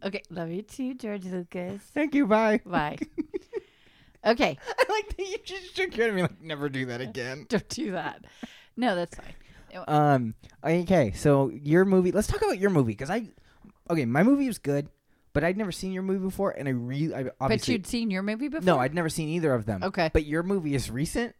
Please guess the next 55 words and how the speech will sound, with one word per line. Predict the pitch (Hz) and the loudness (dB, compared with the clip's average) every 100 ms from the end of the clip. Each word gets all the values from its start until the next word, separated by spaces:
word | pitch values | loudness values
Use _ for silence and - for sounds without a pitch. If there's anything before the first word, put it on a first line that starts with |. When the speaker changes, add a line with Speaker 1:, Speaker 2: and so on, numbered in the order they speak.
| _ 226 | _ 0
Speaker 2:
and | |
Speaker 1:
Right. | 190 196 | 2 2
Speaker 2:
I'd | 196 | -2
never | 202 208 | -4 -4
seen | 208 214 | -2 -2
it | |
before. | 208 220 220 220 - | -4 -2 0 0 -4
Speaker 1:
Got | 196 156 | -6 -6
it. | 151 - _ | -6 -12 _
Speaker 2:
And | 151 151 | -2 2
I, | 147 | 2
I | 135 139 | 2 2
want, | 135 143 143 - | 2 0 0 -2
I | 127 | -4
want | 131 127 | -2 0
you | 123 | 0
to | 123 | 2
talk | 135 120 | 2 0
about | 113 | 2
it, | 104 | 0
Speaker 1:
Okay. | 190 | 2
Speaker 2:
'cause | 131 | 2
I'm | 147 135 | 0 2
really | 143 156 147 | 6 6 4
curious | - 135 120 120 | 0 2 2 0
on | 110 | -6
your | 101 98 | -6 -8
thoughts. | 98 76 - - - - _ _ _ _ _ _ _ _ _ | -8 -10 -12 -18 -20 -20 _ _ _ _ _ _ _ _ _
I | 135 160 | 0 0
think | 123 | 0
you | 104 | -4
hated | 110 90 80 | -6 -10 -14
it. | 65 _ | -20 _
I | 139 | 0
genuinely | 135 117 131 127 120 | 0 0 0 2 0
think | 110 92 - | -2 -4 2
you | |
Speaker 1:
No, | 269 269 | 4 4
Speaker 2:
did | 90 | 0
not | 76 | -6
like | - | -8
Speaker 1:
no, | 220 220 | -4 -4
Speaker 2:
it. | 185 | -2
Speaker 1:
actually, | 202 214 - 214 | -2 -4 -6 -6
okay, | 214 294 240 | -4 -4 -6
so | 226 | -4
let's, | 240 - - | -6 -8 -12
before | 202 226 233 233 | -8 -8 -6 -6
you | 233 208 | -4 -4
go | 214 | -4
into | 214 196 | -2 -4
what | 185 | 0
I | 175 185 | 0 -2
think. | - - - | -8 -12 -10
Speaker 2:
Yeah. | 117 101 | -4 -4